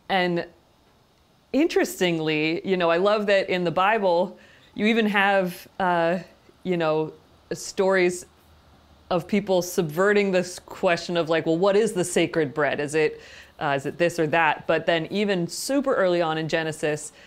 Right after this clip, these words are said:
uh, there's this ceremony involving bread and wine that, you know, far predates, uh, Jesus. And it's this story of Melchizedek. Um, and so, again, just like we said with baptism, it's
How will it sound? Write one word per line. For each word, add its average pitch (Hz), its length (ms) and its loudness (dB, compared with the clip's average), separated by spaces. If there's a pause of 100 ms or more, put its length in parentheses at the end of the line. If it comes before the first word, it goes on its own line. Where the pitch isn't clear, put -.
(360)
uh, 151 280 -2 (100)
there's 165 240 0
this 160 400 -2 (640)
ceremony 180 1080 0
involving 170 680 0
bread 160 340 2
and 165 180 0
wine 156 460 2
that, 160 240 0
you 165 100 0
know, 143 160 -4
far 156 400 0
predates, 160 880 0
uh, 151 300 -4 (420)
Jesus. 160 640 0
And 165 140 0
it's 165 140 -4
this 175 220 -2
story 175 340 2
of 180 100 0
Melchizedek. 196 840 0 (520)
Um, 185 340 -4 (360)
and 208 180 0
so, 208 540 2 (320)
again, 233 400 2
just 226 180 0
like 233 120 0
we 220 80 0
said 214 180 0
with 190 140 -2
baptism, 190 600 0
it's 175 160 -4